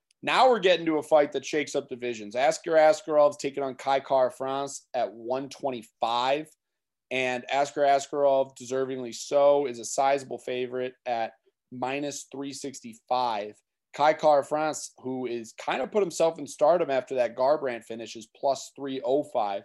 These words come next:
This opened at Askar Askarov minus two hundred and has just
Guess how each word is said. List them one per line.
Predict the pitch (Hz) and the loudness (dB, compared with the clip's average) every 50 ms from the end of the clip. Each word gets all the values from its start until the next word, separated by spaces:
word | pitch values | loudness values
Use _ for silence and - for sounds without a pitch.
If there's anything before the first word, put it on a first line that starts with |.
| _ _ _ _ _ _ _ _ _ - | _ _ _ _ _ _ _ _ _ -6
This | 156 165 160 - - - | -4 -4 -4 -4 -4 0
opened | 156 165 175 175 185 185 175 | 2 2 2 2 -2 -4 -4
at | 156 143 | -2 0
Askar | 139 147 147 147 - - 156 143 | 2 2 2 0 -2 -2 -2 2
Askarov | 135 135 135 131 - - - 147 143 143 131 120 | 2 2 2 0 -2 -4 -2 0 2 2 0 0
minus | 127 127 123 123 117 - | -4 -6 -6 -8 -10 -12
two | - - 139 131 | -12 -12 -10 -10
hundred | 127 123 120 127 127 143 147 143 - - | -8 -8 -8 -8 -6 -4 -6 -6 -6 -8
and | 123 123 | -10 -10
has | 117 110 - | -10 -12 -10
just | - - 131 123 - - _ | -6 -4 -4 -4 -6 -8 _